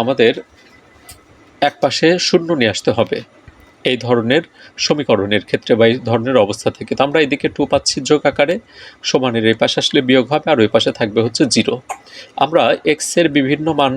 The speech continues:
নিয়ে x minus টু মান নির্ণয় করব। x এর বিভিন্ন মানের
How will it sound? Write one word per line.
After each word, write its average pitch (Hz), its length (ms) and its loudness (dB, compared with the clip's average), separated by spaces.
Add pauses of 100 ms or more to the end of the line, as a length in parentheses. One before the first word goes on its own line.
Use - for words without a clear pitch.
নিয়ে 120 200 2 (760)
x - 20 -18 (160)
minus 139 360 0
টু 139 80 4 (180)
মান 139 180 0
নির্ণয় 101 320 -2
করব। 104 160 -4 (960)
x - 40 -16 (140)
এর 151 140 4
বিভিন্ন 131 260 0 (100)
মানের 117 220 0